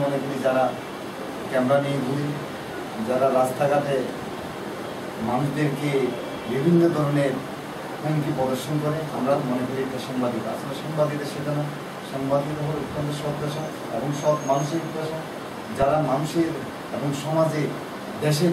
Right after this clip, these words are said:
কল্যাণ সাধন করতে পারবে, তাদের, তারাই হলো সাংবাদিকতা পেশায় আসা উচিত বলে আমি মনে করি এবং তাদের মাধ্যমে সাংবাদিকতার পে-, পেশাটা সামনের দিকে এগিয়ে যাবে। আর যারা অপসংবাদিকতা করতেছে, তাদের মাধ্যমে আমরা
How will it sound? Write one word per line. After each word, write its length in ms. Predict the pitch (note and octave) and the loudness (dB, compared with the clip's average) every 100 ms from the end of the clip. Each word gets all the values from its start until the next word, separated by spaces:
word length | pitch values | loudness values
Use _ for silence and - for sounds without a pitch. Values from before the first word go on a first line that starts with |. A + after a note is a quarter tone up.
| - | 2
কল্যাণ 320 | C3+ B2+ E3+ - | 0 4 4 4
সাধন 240 | E3 C#3+ C3 | 0 0 -2
করতে 200 | - D3+ D3+ | -2 0 0
পারবে, 180 | D3+ F3+ - - - - | 0 -2 -6 -8 -10 -2
তাদের, 280 | - C3+ F3 - - | 2 4 4 2 2
তারাই 240 | - G3 E3+ | 4 6 4
হলো 140 | D#3 D3 | 2 -2
সাংবাদিকতা 480 | D3 C3 B2+ B2 - | 0 0 0 -2 -4
পেশায় 280 | - B2+ B2 A#2+ - - | -6 -4 -4 -6 -6 -4
আসা 140 | - | -2
উচিত 260 | D3+ - F3 D3+ | -2 -2 -2 0
বলে 100 | C3+ | 0
আমি 100 | A#2+ C3+ | 0 0
মনে 140 | C#3+ | 0
করি 140 | D#3+ F3+ - - | -2 -6 -6 -6
এবং 120 | - D#3 D3 | -2 0 4
তাদের 220 | D3+ G3+ | 6 8
মাধ্যমে 300 | F#3+ F3+ E3+ D#3 - - - - - | 6 6 4 4 -2 -6 -8 -6 0
সাংবাদিকতার 580 | D3+ C#3 C#3 C3+ C3 - | 4 4 4 0 -2 -4
পে-, 200 | B2 B2 - B2+ | -4 -4 -6 -6
পেশাটা 400 | B2+ D3+ D3 - - - - - | -4 -2 2 2 0 -8 -8 -4
সামনের 320 | D#3 F#3 G3 | 2 2 2
দিকে 180 | D3 B2 | 0 -2
এগিয়ে 200 | A2 G2+ F2+ | -2 -4 -4
যাবে। 160 | - - - - - | -6 -6 -8 -6 2
আর 80 | C3+ B2 | 2 4
যারা 200 | D3+ E3 E3+ - - - - - - - - B2 | 4 6 4 -2 -8 -10 -10 -10 -10 -8 -2 2
অপসংবাদিকতা 680 | E3+ F3 F#3 E3 D3 C#3 C#3 | 2 2 4 4 4 2 0
করতেছে, 320 | D3 - E3 F3 - - - - | -2 -6 -6 -6 -6 -10 -8 2
তাদের 260 | C3+ E3 F3 | 4 6 6
মাধ্যমে 300 | E3+ D#3 E3+ D#3 | 6 6 4 4
আমরা 300 | C#3+ D3 | 4 4